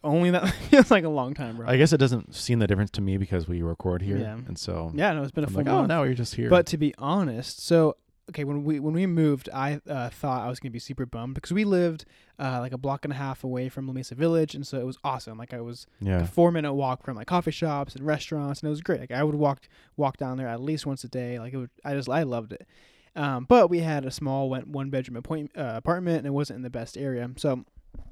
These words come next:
Speaker 1: I kinda thought, "Man, like, when we move, I'm gonna miss this place." Uh, we moved into my parents' house, which we are here now for, you know, temporary, uh, time, and I actually love it because it's a great
Speaker 2: <laughs>
Speaker 1: area. We have, like, a yard, you know, Max can run around. There's an
Speaker 2: Mm.
Speaker 1: office here I can work out of,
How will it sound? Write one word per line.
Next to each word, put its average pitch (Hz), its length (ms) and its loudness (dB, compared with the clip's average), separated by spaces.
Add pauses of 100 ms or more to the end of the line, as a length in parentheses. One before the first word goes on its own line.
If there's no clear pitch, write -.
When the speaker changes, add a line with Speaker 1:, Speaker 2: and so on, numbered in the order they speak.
(300)
Speaker 1:
I - 40 -8
kinda 160 220 -2
thought, 135 240 -6
"Man, 160 160 -4
like, 131 120 -10
when 151 80 -8
we 151 80 0
move, 147 160 -2
I'm 131 60 -8
gonna 110 120 -10
miss 139 160 -4
this 139 100 -8
place." 135 400 -6 (320)
Uh, 135 120 -6
we 143 120 0
moved 175 200 2
into 143 100 -2
my 113 100 -4
parents' 175 320 0
house, 127 240 -6
which 139 220 -8
we 131 140 -6
are 120 200 -10 (140)
here 135 280 -6
now 139 240 -2
for, 117 360 -6
you 139 100 -10
know, 120 100 -10
temporary, 123 580 -8 (440)
uh, 123 160 -8
time, 147 440 0
and 147 100 -8
I 143 60 -8
actually 202 280 -6
love 226 260 -4
it 117 140 -14
because 139 360 -4
it's 135 140 -2
a 139 40 -2
great 135 220 0
Speaker 2:
<laughs> 202 120 8
Speaker 1:
area. 196 260 10
We 175 80 6
have, 156 80 2
like, 143 100 -6
a 127 100 -4
yard, 160 400 4
you 135 60 -4
know, 123 80 -4
Max 139 280 -6
can 151 140 -2
run 143 140 -2
around. 147 440 -2 (220)
There's 107 160 4
an 101 120 4
Speaker 2:
Mm. 95 40 2
Speaker 1:
office 135 320 0
here 156 200 0
I 143 80 0
can 143 120 -4
work 143 220 0
out 139 180 2
of, 139 240 0